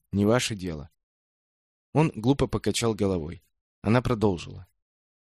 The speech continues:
«Помимо задолженности по жалованию,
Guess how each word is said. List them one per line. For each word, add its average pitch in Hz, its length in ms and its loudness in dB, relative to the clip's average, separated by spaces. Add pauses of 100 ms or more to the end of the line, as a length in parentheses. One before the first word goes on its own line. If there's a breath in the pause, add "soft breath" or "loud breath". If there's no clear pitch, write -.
(140)
«Помимо 147 480 4
задолженности 135 760 2
по 131 180 2
жалованию, 113 600 0